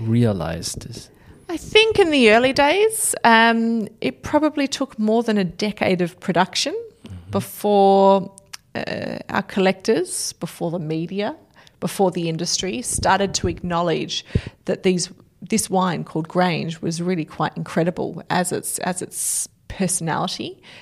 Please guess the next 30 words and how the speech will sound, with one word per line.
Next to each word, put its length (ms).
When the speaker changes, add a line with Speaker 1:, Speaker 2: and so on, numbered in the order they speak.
Speaker 2:
and 140
as 160
its 180
character 540
changed 560
over 240
time. 540
If 120
the 60
first 320
vintage 300
was 180
in 120
nineteen 380
fifty-one, 920
it 180
probably 680
wasn't 440
until 320
the 240
early 280
sixties 1000
that 340
people 380
started 520
to 100
see 420
the 200
wine's 500
worth. 640